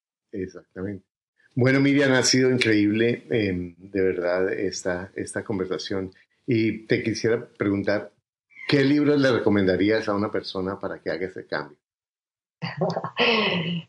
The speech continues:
Speaker 2: Bueno, yo tengo, tengo muchos libros. A, a mí me encanta el tuyo, Carlos. <laughs> No sé si
Speaker 1: Ya.
Speaker 2: todavía se puede comprar.
Speaker 1: En, en, en Amazon, Convierta los problemas en oportunidades, sí.
Speaker 2: Exacto.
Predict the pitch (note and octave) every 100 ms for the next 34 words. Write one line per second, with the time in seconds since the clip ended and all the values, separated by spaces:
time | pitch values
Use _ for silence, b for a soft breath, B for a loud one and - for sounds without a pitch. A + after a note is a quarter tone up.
0 | - F#3 F#3+ F3 D#3+ D#3+ - G#3 G#3 G#3+
1 | - - G#3+ G#3+ A3+ A#3 - F#3+ A3+ A#3
2 | B3 A3+ A3+ A3+ A3+ A3+ C4 - - _
3 | F3 E3+ D#3 D3 C#3+ - - D3 F#3 G#3+
4 | B3+ C4 B3 B3+ G#3+ B3 A#3 A3 - -
5 | A3+ A3 A#3+ - - C#4 - C4+ C4 C#4+
6 | C#4+ B B B A3 G#3+ A3 A3+ A#3+ A3+
7 | F#3+ G3+ G#3+ - - _ G#3 F#3 F#3 G#3
8 | C#3 - - - B2+ A#2 A#2+ D#3 - E3
9 | D#3 - A2 A2+ A2+ A#2 G2 G2+ F#2+ G2
10 | G#2 F#2+ F#2 - E2+ E2+ E2+ D#2+ - G2
11 | E2+ G3+ - - F#3+ - _ E3 E3